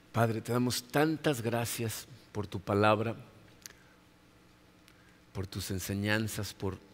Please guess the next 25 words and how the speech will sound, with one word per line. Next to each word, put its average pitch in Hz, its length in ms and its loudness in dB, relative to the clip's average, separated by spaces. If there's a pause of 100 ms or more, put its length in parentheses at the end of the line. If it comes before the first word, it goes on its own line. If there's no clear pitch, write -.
(580)
por 101 140 0
tu 101 160 -2
espíritu 123 500 0
en 104 80 2
nosotros, 101 580 2
dándole 107 400 2
luz 104 360 0
a 101 60 2
estas 95 320 -4
cosas. - 480 -10 (1400)
Sé, 147 320 6
Señor, 113 480 0
que 95 280 0 (1200)
estas 107 300 -4
cosas 110 280 0
son 110 200 -2
fáciles 104 640 0
cuando 92 220 -4
las 92 220 -2
estudiamos, 104 720 -2
pero 95 180 -6
difíciles 101 640 -4
cuando 92 280 -6
las 87 260 -4
vivimos. 92 600 -10